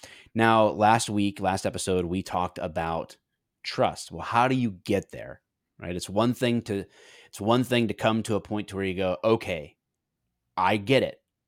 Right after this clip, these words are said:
I gotta build trust. But I've been doing this business a while and I'm, I'm still not sure, how do I do that?" And this is where we, this is where we get in our own way. This is where we overthink things, because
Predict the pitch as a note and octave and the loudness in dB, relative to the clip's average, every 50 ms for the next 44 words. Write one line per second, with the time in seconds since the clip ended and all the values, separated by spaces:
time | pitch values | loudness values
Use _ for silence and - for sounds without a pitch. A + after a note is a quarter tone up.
0 | _ _ - F2 F#2 F2 G2+ G2 F#2+ F2 D#2+ - A2 G#2 G2+ F2+ - - - C#3 | _ _ -10 -8 -6 -4 -2 -2 -2 -2 -2 0 0 0 0 0 -4 -8 -2 0
1 | A#2+ F2+ - - - - - - _ _ _ _ _ _ _ _ _ _ _ _ | 0 0 -2 -4 -12 -14 -14 -20 _ _ _ _ _ _ _ _ _ _ _ _
2 | _ _ _ _ _ _ _ _ _ F2 E2+ F2 E2+ G2+ G#2 F2+ A2+ A2+ A2 G#2 | _ _ _ _ _ _ _ _ _ -8 -6 -6 -4 -4 -2 0 2 2 2 0
3 | F#2+ G#2 A#2 A#2 A2 A2 G2 - F#2+ E2+ F2 F2 F2 E2+ E2+ F2 - - F2 F2 | -2 -2 -2 -2 -2 -2 -4 -6 -6 -6 -6 -4 -4 -2 -4 -4 -6 -6 -8 -8
4 | F2 E2+ E2 D2 D#2+ E2 - - - A2+ G#2 G2+ G2 G2 F#2+ F#2 - - - G#2 | -8 -8 -8 -8 -10 -8 -8 -4 0 2 2 2 2 0 0 -2 -2 -6 -6 -4
5 | F#2 F2+ F2 E2+ - _ _ _ _ _ _ _ _ _ - - - - - - | -2 -2 -4 -6 -8 _ _ _ _ _ _ _ _ _ -20 -20 -16 -12 -10 -4
6 | - G2+ G2+ G2+ G2+ G2+ G2 F2 D#2+ F#2 F2+ F2+ F2 E2+ E2+ D#2+ D2 E2+ F2 F2 | 0 2 4 6 6 4 4 0 -4 -4 -2 -2 0 -2 -2 -4 -6 -8 -6 -6
7 | E2+ D2+ D2 C2+ B1 - - _ - _ _ _ _ _ _ _ _ _ _ _ | -6 -6 -8 -10 -10 -14 -18 _ -20 _ _ _ _ _ _ _ _ _ _ _
8 | _ _ - E2 E2 F#2+ G2+ - C#3+ B2 C3 C#3+ C#3 C3+ B2 B2 G#2+ G2 E2+ _ | _ _ -14 -10 -6 -6 -4 -4 -4 0 4 4 4 6 6 4 0 0 -4 _
9 | _ _ _ _ _ _ - G#2+ - D#3 C#3+ D3+ D3+ C3+ C3 A2+ G2 A2+ A2 A2+ | _ _ _ _ _ _ -10 -8 -8 -4 2 2 4 4 4 2 4 2 2 4
10 | A2 G#2+ G2+ G2+ G2 - G2+ G2 G2 F#2+ F#2 F2 F2+ F2+ F2 F2+ A#2+ D#3 D#3+ C#3+ | 4 4 4 2 2 0 0 -2 0 -2 -2 0 0 0 2 0 -2 -4 -8 -12
11 | - - - - G2 E2+ F#2 G2 F#2+ F#2 F#2 F#2+ F#2 - G2+ G2 F2 F2 E2 - | -14 -14 -10 -10 -10 -6 -4 -4 -2 -2 -2 -4 -4 -2 -2 -2 -2 -4 -8 -6
12 | - B2 B2+ C3 B2 - - F#2 F2 E2+ F2 F2 - - - - - F2 - F#2+ | -4 -4 -4 -4 -4 -6 -8 -6 -6 -6 -8 -8 -8 -10 -10 -10 -12 -10 -6 -4
13 | F#2 F#2 E2+ - - | -4 -2 -4 -6 -10